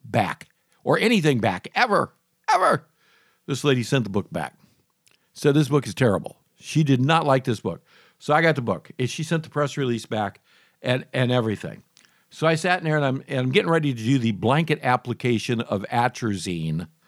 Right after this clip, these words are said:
on my, on my yard. And I'm sitting there looking at the book. I don't know, Douglas W, uh,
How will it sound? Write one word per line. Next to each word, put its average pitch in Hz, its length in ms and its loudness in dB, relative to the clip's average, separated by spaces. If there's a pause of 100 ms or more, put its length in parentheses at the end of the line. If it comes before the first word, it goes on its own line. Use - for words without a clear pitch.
(500)
on 131 260 0
my, 117 420 0 (120)
on 110 180 0
my 123 100 2
yard. 143 440 0 (240)
And 110 160 2
I'm 139 120 4
sitting 151 180 0
there 131 100 2
looking 123 220 -2
at 107 80 -6
the 98 60 -8
book. 101 320 -2 (600)
I 190 200 2
don't 185 140 2
know, 143 400 2 (340)
Douglas 165 480 0
W, 139 560 2 (760)
uh, 107 300 0